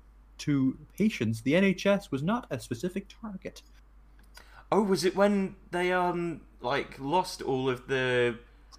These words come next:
Speaker 1: Yeah.
Speaker 2: stuff from the N H S? Oh, mate, they
Speaker 1: Yeah.
Speaker 2: really fucked the pig with that one. One of my flatmates, um,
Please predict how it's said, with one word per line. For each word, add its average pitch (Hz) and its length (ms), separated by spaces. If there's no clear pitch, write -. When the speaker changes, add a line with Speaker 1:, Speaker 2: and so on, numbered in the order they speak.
Speaker 1:
Yeah. 127 160
Speaker 2:
stuff 147 180
from 139 160
the 123 100
N 120 120
H 113 200
S? 127 280
Oh, 147 240
mate, 143 240
they 131 80
Speaker 1:
Yeah. 123 100
Speaker 2:
really 151 240
fucked - 380
the 139 60
pig 117 300
with 113 100
that 107 240
one. 104 240
One 143 220
of 135 100
my 131 300
flatmates, 127 840
um, 107 520